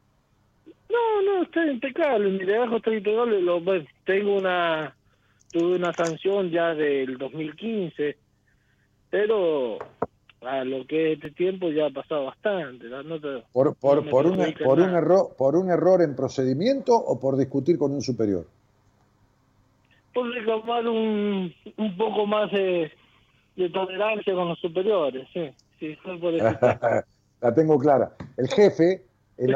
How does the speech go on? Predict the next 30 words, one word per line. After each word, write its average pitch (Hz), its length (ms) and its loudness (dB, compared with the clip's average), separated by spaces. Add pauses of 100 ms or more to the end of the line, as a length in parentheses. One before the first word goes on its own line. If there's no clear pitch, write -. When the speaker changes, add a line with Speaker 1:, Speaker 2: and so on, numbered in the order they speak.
Speaker 2:
en 139 160 -2
el 147 120 0
laburo, 175 480 6
Speaker 1:
<laughs> 202 100 0
Speaker 2:
el 135 160 0
jefe, 185 460 0 (120)
el 131 180 -4
jefe 165 280 0
representa 120 480 0
al 87 80 -2
padre. 80 420 -6 (800)
Y - 60 -8
vos 135 140 0
tenés 160 180 4
mucho 151 300 0
quilombo 135 340 2
con 120 100 0
tu 107 120 -6
papá 117 260 0
que 117 100 -4
nunca 110 460 -4 (500)
está 95 320 -2
superado, 90 760 -2
¿no? 117 180 -6
Con 98 180 -6
la 92 80 -6
historia 98 400 0
con 87 140 -8
tu 82 140 -12
padre. 76 300 -8